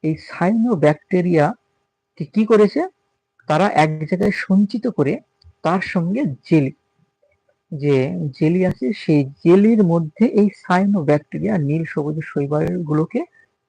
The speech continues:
আটকে রেখেছে। আটকে রেখেছে। এই নীল সবুজ শৈবাল ব্যাকটেরিয়াগুলোর বিশেষত্ব কি, সেটাও আমাদের জানতে হবে। এই নীল সবুজ শৈবাল ব্যাকটেরিয়া, সায়ানোব্যাকটেরিয়া যেটি আছে, সেই ব্যাকটেরিয়াগুলো কি করে?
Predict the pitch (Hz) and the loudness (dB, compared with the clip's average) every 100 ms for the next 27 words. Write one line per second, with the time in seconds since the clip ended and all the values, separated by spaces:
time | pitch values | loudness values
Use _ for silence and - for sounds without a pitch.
0 | _ _ - 151 - 160 139 - 151 170 | _ _ -8 -8 -6 -6 -6 -8 -12 -14
1 | - _ _ _ _ _ 156 170 - 226 | -14 _ _ _ _ _ -4 -4 0 2
2 | 226 214 190 - 156 247 - - 160 175 | 2 4 0 2 0 -2 -4 0 0 0
3 | 156 160 208 - 185 196 - 175 185 175 | 0 0 0 0 -2 -2 -2 -2 0 0
4 | 156 - 180 175 160 160 - _ _ _ | 0 -2 -4 -2 -2 -2 -4 _ _ _
5 | _ 139 151 185 185 - 185 226 - 151 | _ -8 -8 -6 -8 -8 -8 -6 -4 -2
6 | 156 143 147 151 139 135 139 143 254 - | -2 -2 -4 -6 -6 -8 -6 -8 -8 -12
7 | _ _ _ _ _ _ _ - 160 147 | _ _ _ _ _ _ _ -4 -2 0
8 | 151 233 285 - - 147 180 196 - 151 | 2 0 -2 -12 -4 -2 -2 -4 -6 -6
9 | 147 190 156 156 - 151 170 - 143 151 | -2 -2 -4 -6 -8 -6 -6 -2 -2 -2
10 | 143 135 - 135 143 139 135 180 185 - | -4 -6 -8 -4 -4 -4 -6 -6 -6 -8
11 | 277 _ _ _ _ _ _ _ _ _ | -12 _ _ _ _ _ _ _ _ _
12 | - 233 185 160 175 220 220 214 208 202 | -4 -2 2 2 2 0 4 4 4 2
13 | - 196 180 | 2 0 2